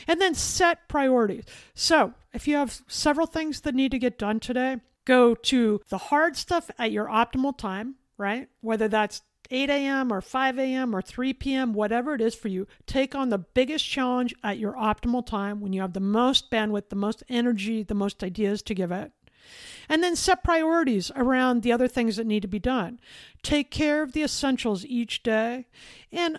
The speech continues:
let the other things pass. Then add those essentials in during some odd moments throughout. And this is where I made the mistake this summer. The closet shelf was not an essential,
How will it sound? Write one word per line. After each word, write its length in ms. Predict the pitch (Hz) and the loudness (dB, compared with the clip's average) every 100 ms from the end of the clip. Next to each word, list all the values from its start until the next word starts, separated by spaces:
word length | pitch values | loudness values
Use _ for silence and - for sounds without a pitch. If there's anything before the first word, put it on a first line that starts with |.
| - - | -10 -4
let 300 | 262 294 294 | 0 0 0
the 120 | 285 | 0
other 180 | 262 262 | 0 0
things 300 | 269 247 - | -2 -4 -4
pass. 720 | - 285 202 - - - - - - _ _ | -8 -6 -6 -8 -14 -18 -18 -20 -20 _ _
Then 720 | 175 254 381 349 202 202 240 - _ _ - | 0 4 6 6 2 0 -4 -8 _ _ 2
add 240 | 320 381 | 4 4
those 220 | 320 294 | 2 0
essentials 560 | 262 - 330 330 294 208 | 0 -2 -2 -2 -4 0
in 340 | 208 208 220 - - _ | 0 0 -2 -6 -16 _
during 260 | 285 302 285 | -4 -2 -2
some 240 | - 285 - | -4 -6 -4
odd 220 | 294 262 | -2 0
moments 600 | 285 262 254 - - - - | 2 2 0 -2 -10 -16 -6
throughout. 400 | 277 277 175 247 | 0 0 0 2
And 100 | 262 | 2
this 160 | 330 | 2
is 100 | 370 | 0
where 180 | 254 262 | 2 2
I 60 | 240 | 2
made 240 | 226 226 | 2 0
the 80 | 202 | -2
mistake 420 | 196 - 214 185 - _ _ _ - | -4 -2 -2 -2 -6 _ _ _ -4
this 220 | 196 180 | -2 -2
summer. 720 | - - - 320 349 185 262 - - - | -6 -10 -8 -6 -4 -6 -8 -20 -20 -8
The 100 | - | -6
closet 440 | - 381 427 415 277 | -2 2 2 2 -2
shelf 300 | 240 214 - | 0 0 2
was 300 | 254 262 202 | 2 2 2
not 340 | 247 277 277 | 2 4 2
an 80 | 247 | 0
essential, 680 | 202 - 240 247 180 - | 0 0 0 0 -4 -8